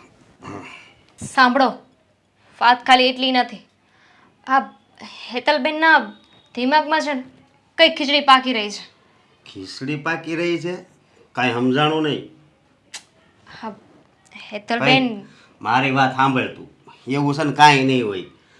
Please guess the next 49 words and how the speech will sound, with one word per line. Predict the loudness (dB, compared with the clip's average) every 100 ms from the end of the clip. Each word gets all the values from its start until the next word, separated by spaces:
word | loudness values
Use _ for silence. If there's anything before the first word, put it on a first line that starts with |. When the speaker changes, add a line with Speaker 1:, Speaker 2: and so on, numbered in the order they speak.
| _ -6
Speaker 2:
સમજી | -2 0 -2
તું? | -4 -10 -16 _ _ -12
ઈ | -4
તો | 0
એને | 2 4 2 2
જરીક | 0 0 -2
પેલું | -2 0 0
થયું | 0
હોય | -2 -2
છે | -6
કે | -4
આ | 0 0
બધાય | 0 -6 -6
ફરવા | -4 -4 -2 -4
જાય, | -4 -6
એનો | -6 -6 -6
સ્વભાવ | -6 -2 0 2
નાની | 2 2 0
હતી | -2 -6
ને |
ત્યારે | -6 -6 -4 -4
એવો | -4
જ | -6
હતો. | -8 -12 -14 -20 -20 -4
હું | 4 6 6
જેવી | 6 6
પેન | 4 2
લઉં | 2 2 2
ને | 0
એવી | 0 -2
જ |
ઈ | 0
લેતી. | 0 -2 -4 -14 -2 6
Speaker 1:
ફરવાની | 6 6 0 2
વાત | 4 4 0
નથી. | -4 -6 -12 _ _ _ 2
એમણે | 6 6
જે | 6 8
વાત | 8 8
કરી | 6 6
એ |
તમને | 4 2 2
કહીશ | 4 4 4
ને | 0
તો | 0
તમને | 0 0
વિશ્વાસ | -2 0 2 2
નહીં | 0 -2 0
આવે. | -2